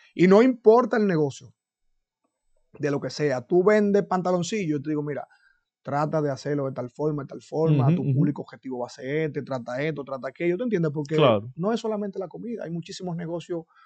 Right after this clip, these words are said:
Speaker 1: bonitísimos que
Speaker 2: Sí,
Speaker 1: tienen que
Speaker 2: sí,
Speaker 1: ver,
Speaker 2: sí, es
Speaker 1: que
Speaker 2: un
Speaker 1: empiezan
Speaker 2: universo.
Speaker 1: con el mismo proceso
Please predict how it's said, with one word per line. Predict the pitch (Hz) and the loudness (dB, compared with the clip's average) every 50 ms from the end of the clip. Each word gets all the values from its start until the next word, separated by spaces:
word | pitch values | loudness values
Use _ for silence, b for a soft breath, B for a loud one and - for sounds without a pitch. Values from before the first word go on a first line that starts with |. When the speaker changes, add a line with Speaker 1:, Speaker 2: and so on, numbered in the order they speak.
| b b b b _ _ | b b b b _ _
Speaker 1:
bonitísimos | - 143 139 135 165 180 175 170 151 - 190 180 - - 147 147 147 - | -6 -2 2 4 4 4 4 4 2 0 -2 -2 -2 -4 -4 -4 -4 0
que | 143 | 4
Speaker 2:
Sí, | 165 | 6
Speaker 1:
tienen | 214 196 185 180 | 8 8 8 8
que | 165 160 | 6 6
Speaker 2:
sí, | 175 | 6
Speaker 1:
ver, | 170 151 147 | 4 4 4
Speaker 2:
sí, | 147 151 | 2 0
es | 151 - | -2 -2
Speaker 1:
que | - - - | 2 4 6
Speaker 2:
un | 214 214 190 | 8 8 8
Speaker 1:
empiezan | 180 170 - 208 - 240 226 226 | 8 8 8 8 8 8 6 6
Speaker 2:
universo. | |
Speaker 1:
con | 220 226 220 208 | 6 6 4 4
el | 196 175 | 4 4
mismo | 175 170 175 180 | 2 0 -2 -2
proceso | 170 196 196 - - 277 - - - 131 | -4 -6 -6 -4 -6 -6 -6 -8 -16 _